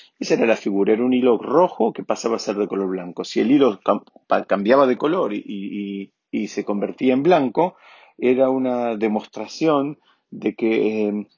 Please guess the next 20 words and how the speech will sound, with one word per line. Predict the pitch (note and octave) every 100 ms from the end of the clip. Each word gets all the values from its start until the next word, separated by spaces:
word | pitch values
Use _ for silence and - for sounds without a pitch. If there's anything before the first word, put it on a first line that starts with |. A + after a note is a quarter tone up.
| - -
justamente, | - C3 - B2+ C3 C3 C3 C3
como, | A2+ G#2+ G#2+ G#2+ G2+
como | G2+ G#2+ A2
dice | A2+ - G#2 G2+ G2 -
el | A2+ G2+
versículo, | G#2+ - D3+ C#3 C3 A#2+
de | G#2
que | - G#2+ G#2 - - _
el | - G#2+
perdón | - G#2+ G#2+ B2 C#3 -
había | G#2 A2+ A2+
sido, | - A#2 A2 A#2+ A#2+ _ _
digamos, | - G#2+ G#2+ A2 G#2+ -
aceptado | - A#2 - C3+ A#2+ A2 C#3 - _ -
para | G#2+ G#2
con | A2
el | G2+
pueblo | G2 G2+ G2+
de | F#2
Israel. | - - F2 F2 D#2+